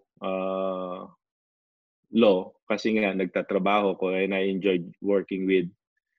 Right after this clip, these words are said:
with you guys, uh, sa Philippine Senate. So then I was browsing this newspaper. Nakita ko yung announcement ng San Beda College now that they are offering, uh, nursing, uh,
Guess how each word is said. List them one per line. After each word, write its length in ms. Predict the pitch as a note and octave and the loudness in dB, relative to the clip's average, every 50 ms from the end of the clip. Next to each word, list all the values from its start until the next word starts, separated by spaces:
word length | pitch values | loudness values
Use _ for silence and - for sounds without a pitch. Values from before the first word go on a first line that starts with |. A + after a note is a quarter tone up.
| _ _ - | _ _ 0
with 160 | G#2 G2+ G2 | 0 2 6
you 240 | A#2+ C3+ C#3 B2 G2+ | 6 6 6 6 6
guys, 480 | G2 F2+ D#2+ D#2+ F2+ - - - - - | 2 2 0 -4 -6 -8 -12 -10 -6 -2
uh, 460 | G2 F#2+ F#2+ F#2+ F#2 F#2 F2+ F2+ F2 | 0 0 0 0 -2 -4 -6 -8 -8
sa 180 | - G2 F#2 - - | -6 -8 -6 -4 -2
Philippine 420 | G2+ F#2+ F#2+ G2 - F#2+ F#2 F#2+ | -2 -2 -2 -2 -2 -4 -4 -4
Senate. 540 | F#2+ - A2 G#2 G2 F#2 F2+ F2 F2 _ - | -4 -4 -2 -2 -2 -2 -6 -10 -12 _ -10
So 400 | - G2+ F#2+ F#2 F2+ F#2 F#2 _ _ _ _ _ _ _ _ _ _ _ _ - G#2+ | -6 -4 -4 -4 -4 -8 -12 _ _ _ _ _ _ _ _ _ _ _ _ -4 -2
then 160 | G#2+ G#2 G#2+ | 0 2 4
I 100 | A2 A#2+ | 6 6
was 220 | B2 B2+ B2 - | 6 6 4 2
browsing 1040 | G2 G2 G#2+ G#2+ G#2+ G#2+ G#2 - - A#2+ A2 G#2+ G#2+ G#2 G#2 G2+ G2+ G2+ G2 G2+ G2+ _ _ _ - | 2 4 6 6 6 6 4 2 0 0 2 2 0 0 -2 -2 -4 -4 -6 -8 -14 _ _ _ -20
this 400 | - G2+ G#2 G#2 G2 - - - | -12 -4 -2 -2 -2 -2 -2 -2
newspaper. 840 | A2 G#2+ G#2 - - A2 G#2 G#2+ G#2 - G2+ F#2+ F#2 F#2 F#2+ - _ _ _ _ _ _ _ _ _ _ _ _ _ _ _ _ - | -2 -2 -2 -2 0 2 2 2 2 0 -2 -2 -2 -2 -6 -8 _ _ _ _ _ _ _ _ _ _ _ _ _ _ _ _ -20
Nakita 380 | - - - C3+ - - C3+ C#3+ | -8 -2 -2 0 2 2 4 6
ko 80 | C#3+ | 6
yung 340 | C#3 C3+ C3 B2+ B2 A#2+ A2+ | 6 6 6 4 2 0 0
announcement 560 | - A#2 A#2+ A2+ A2 A2+ A2 - A2+ G#2+ G#2 | 0 2 2 2 2 0 -2 -4 -6 -4 -4
ng 80 | G#2+ G#2 | -4 -4
San 220 | - A2 G2+ G2 | -4 -2 -2 2
Beda 240 | F#2+ G2 F#2+ G2 F#2+ - | 4 2 2 2 0 -2
College 440 | G2+ G2 F#2 G2 G#2 G#2 G2+ - A2 | -2 0 2 4 4 2 2 0 -4
now 260 | G2 F#2+ F#2+ F#2 F2+ - F#2+ | -2 -2 -2 -4 -4 -2 -2
that 160 | G2+ G2 G2 | -2 0 2
they 160 | G2 G2+ G#2 | 2 4 4
are 300 | G2 F#2+ F2+ - - _ | 4 2 0 -4 -8 _
offering, 720 | - G2 G2+ G2 - - G#2 G2 G2+ G2+ G2 F#2+ F#2+ F#2+ G2+ _ _ _ _ _ _ _ _ _ _ _ _ _ _ _ _ _ _ _ _ _ _ _ _ _ _ - | -2 -2 -2 -2 -2 -4 -2 2 2 2 2 2 -2 -8 -14 _ _ _ _ _ _ _ _ _ _ _ _ _ _ _ _ _ _ _ _ _ _ _ _ _ _ -8
uh, 240 | - G2 G2 F#2+ F#2 G2 | -4 -2 -2 -2 -2 0
nursing, 580 | G#2 A#2+ A#2+ A#2 - - A2 G#2+ G#2 G2 G2 - _ _ _ _ _ _ - | 2 4 4 2 2 0 -2 0 -2 -4 -6 -10 _ _ _ _ _ _ -6
uh, 760 | G2+ G2+ G2+ G2 G2 G2 F#2+ F#2+ F#2+ F#2 F#2 F2+ F2+ F2+ G2+ | -2 -2 0 0 0 0 -2 -2 -2 -4 -4 -6 -8 -10 -12